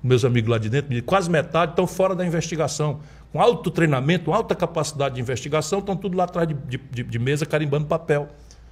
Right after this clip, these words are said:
Por quê? Porque essa é a polícia que nós temos que libertar pra ir pra cima dos grandões, sabe? O, os sintomas exteriores de enriquecimento ilícito.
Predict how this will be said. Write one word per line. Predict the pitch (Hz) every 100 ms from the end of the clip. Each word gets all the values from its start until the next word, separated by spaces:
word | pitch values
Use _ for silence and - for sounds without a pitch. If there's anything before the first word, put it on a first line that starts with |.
| - - -
Por | 175 175
quê? | 160
Porque | 160 - 185
essa | 208 -
é | 190
a |
polícia | - 151 180 196 -
que | -
nós | 156 147
temos | 165 165
que |
libertar | 160 156 135 123 165
pra | 160 175
ir | 170
pra | 175
cima | - - 185 170
dos | 156
grandões, | 151 156 120 139 143 107 - - - - -
sabe? | 156 143 98 - -
O, | - 123 127
os | 135 -
sintomas | 139 - 151 143 107
exteriores | - 147 123 131 120
de | 127
enriquecimento | 123 127 - 120 123 113
ilícito. | 101 123 131 -